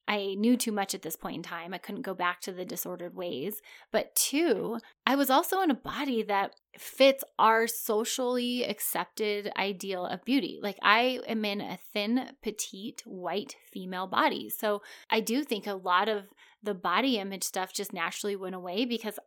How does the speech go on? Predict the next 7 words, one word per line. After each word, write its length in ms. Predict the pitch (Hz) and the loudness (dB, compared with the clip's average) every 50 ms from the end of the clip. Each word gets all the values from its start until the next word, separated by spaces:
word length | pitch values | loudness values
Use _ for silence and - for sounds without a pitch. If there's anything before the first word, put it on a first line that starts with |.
| - | -4
I 140 | - - 185 | -2 -2 -2
was 140 | 185 185 - | -2 -4 -12
culturally 800 | - - - 175 - - 190 185 196 190 190 196 196 202 - - - _ _ _ _ - | -12 -12 -12 -10 -8 -8 -6 -6 -4 -4 -4 -4 -4 -4 -4 -6 -10 _ _ _ _ -6
accepted. 720 | 233 - - - - 180 240 349 - - 117 - - - - - - _ - | -6 -4 -4 -4 -2 -2 -2 -2 -2 -8 -8 -8 -8 -10 -10 -14 -10 _ 2
Enter 500 | 226 226 233 - 262 247 240 247 247 - - | 4 4 4 4 4 4 4 4 2 -2 -4
pregnancy. 800 | - - 214 196 180 190 196 208 202 - - 208 175 - 190 185 - - - - | -2 0 0 0 0 0 -2 -2 -2 0 -2 -2 -2 -2 -2 -4 -4 -8 -4 4
<laughs> 640 | - 285 - - - 247 - - - 381 403 381 | 4 4 4 6 2 0 0 0 -2 0 0 0